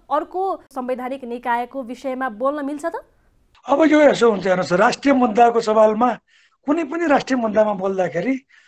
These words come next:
Speaker 2: कोही न कोही, कतै न कतै नागरिकको हैसियतले जोडिन सक्छ। तर हाम्रो यो विशुद्ध चाहिँ नि पेशागत रूपमा संवैधानिक दायित्वभित्र, अ, अब सबै, अ, आयोगहरूले आफ्नो दायित्वभित्र रहेर काम गरेको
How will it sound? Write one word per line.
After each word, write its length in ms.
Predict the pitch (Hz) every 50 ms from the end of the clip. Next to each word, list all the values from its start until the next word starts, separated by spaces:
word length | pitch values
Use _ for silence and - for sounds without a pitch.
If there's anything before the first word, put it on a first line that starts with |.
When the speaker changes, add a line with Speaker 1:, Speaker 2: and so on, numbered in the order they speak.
| _ _ _ _
Speaker 2:
कोही 220 | - 247 262 269
न 140 | 269 277 262
कोही, 200 | 254 262 285 285
कतै 380 | 285 247 233 240 254 240 247 254
न 100 | 269 262
कतै 400 | 240 233 233 - 262 311 311 285
नागरिकको 680 | 240 240 233 247 240 247 - 339 - - - 220 196
हैसियतले 500 | 190 180 180 214 208 - - 233 277 - - _ _ _ _ _ _ _ -
जोडिन 340 | 160 208 233 240 254 254 247
सक्छ। 340 | - - 214 202 - - - 143 - _ _ _ _ _ _ -
तर 120 | - 254 240
हाम्रो 280 | 196 190 214 247 269
यो 160 | 262 262 262
विशुद्ध 460 | - 220 226 214 262 262 - 254 247 233
चाहिँ 180 | 214 233 226
नि 320 | 233 233 226 214 180 160 - _ _ _ _ _ _ _ _
पेशागत 480 | - 233 208 208 233 226 220 220 220 226
रूपमा 220 | 208 185 214 247
संवैधानिक 600 | 240 - 220 220 214 226 220 214 208 214 208 190
दायित्वभित्र, 720 | 180 190 190 185 190 190 - - 190 180 170 165 - 185 196 233 240 220 185 - _ _ _ _ _ _ _ _ _ _ -
अ, 40 | 196 202 202 196 190 185 180 175 175 - - -
अब 260 | 208 233 220 196 180
सबै, 540 | 165 - 202 220 254 262 240 190 170 143 - _ _ _ _ _ _ _ -
अ, 40 | 202
आयोगहरूले 800 | 196 190 185 196 208 220 226 208 185 185 180 185 185 202 233 247
आफ्नो 300 | 220 208 196 160 214 214
दायित्वभित्र 540 | 180 208 220 233 226 - 220 180 180 170 208
रहेर 340 | 190 185 190 185 190 208 214
काम 280 | - - 202 196 190
गरेको 400 | 175 185 190 185 185 185 165 -